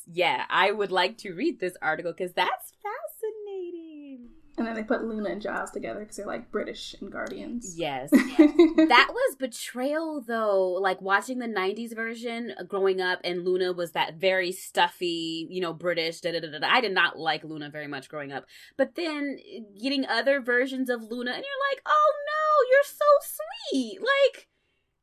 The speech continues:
Speaker 1: you're still a Guardian, but you're not as crotchety as we were led to believe,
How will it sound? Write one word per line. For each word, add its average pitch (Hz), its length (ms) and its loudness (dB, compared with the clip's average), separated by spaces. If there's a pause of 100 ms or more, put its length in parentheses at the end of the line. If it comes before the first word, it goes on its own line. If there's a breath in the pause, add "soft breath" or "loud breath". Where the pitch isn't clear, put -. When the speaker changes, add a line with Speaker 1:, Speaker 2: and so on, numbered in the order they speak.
(140)
Speaker 1:
you're 320 180 2
still 381 200 -4
a 311 60 0
Guardian, 277 880 2
but 285 240 0
you're 302 160 -4
not 269 460 0
as 196 460 2 (260)
crotchety 156 1040 -6
as 143 340 -8
we 160 120 -10
were 151 180 -12
led 139 320 -10
to 143 80 -16
believe, 135 560 -16